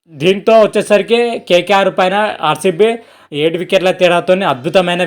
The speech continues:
విజయం అయితే దక్కింది. ఈ మ్యాచ్లో వచ్చేసరికి కో-, కోల్కతా నైట్ రైడర్ బ్యా-, బౌలర్స్ మాత్రం అయితే పూర్తి అంటే పూర్తిగా విఫలమయ్యారని చెప్పుకోవచ్చు.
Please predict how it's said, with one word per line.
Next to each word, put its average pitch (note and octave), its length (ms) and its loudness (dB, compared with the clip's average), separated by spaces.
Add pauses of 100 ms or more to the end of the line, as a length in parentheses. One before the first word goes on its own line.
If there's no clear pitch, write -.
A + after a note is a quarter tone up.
విజయం E3 300 -2
అయితే F3 120 -2 (100)
దక్కింది. E3+ 340 -4 (140)
ఈ - 20 4 (260)
మ్యాచ్లో D#3+ 380 0
వచ్చేసరికి F#3 520 0 (460)
కో-, F3+ 140 -2 (120)
కోల్కతా E3+ 400 2
నైట్ F#3 200 0
రైడర్ F#3 220 4
బ్యా-, D#3+ 200 2 (200)
బౌలర్స్ E3+ 420 0
మాత్రం E3 240 0
అయితే F3+ 120 -2 (120)
పూర్తి F3+ 320 0
అంటే F3 120 2 (100)
పూర్తిగా F3 400 0
విఫలమయ్యారని D#3+ 680 -2
చెప్పుకోవచ్చు. D#3+ 400 -2